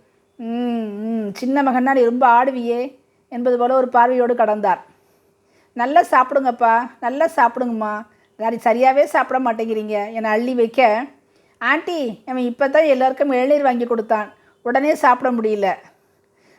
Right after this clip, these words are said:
அந்த பாசக்கார சின்ன பயல், "காமிச்சு கொடுத்துட்டியே" என்பது போல தோழியை முறைத்தான். சின்னவன் ஃப்ரெண்ட்ஸுக்கு தானே சமைச்ச என்பது போல கணவரும் பெரியவனும் பேருக்கு குறித்தார்கள்.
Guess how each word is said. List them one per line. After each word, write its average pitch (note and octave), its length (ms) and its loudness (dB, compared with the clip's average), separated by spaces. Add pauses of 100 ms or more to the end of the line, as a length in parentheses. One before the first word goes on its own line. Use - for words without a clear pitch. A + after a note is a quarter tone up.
அந்த A#3 280 0
பாசக்கார C4 480 2
சின்ன B3+ 280 -4
பயல், A#3+ 280 -2
"காமிச்சு B3 460 -4
கொடுத்துட்டியே" B3 520 0
என்பது A3 340 0
போல A#3 240 2
தோழியை A#3+ 460 0
முறைத்தான். G3+ 500 -4 (880)
சின்னவன் D#4+ 480 0
ஃப்ரெண்ட்ஸுக்கு C4 420 -2
தானே C4 240 0
சமைச்ச A#3+ 480 -2
என்பது A#3 300 0
போல B3 240 0
கணவரும் B3+ 520 0
பெரியவனும் A#3+ 520 -2
பேருக்கு C4 500 0
குறித்தார்கள். G3 480 -2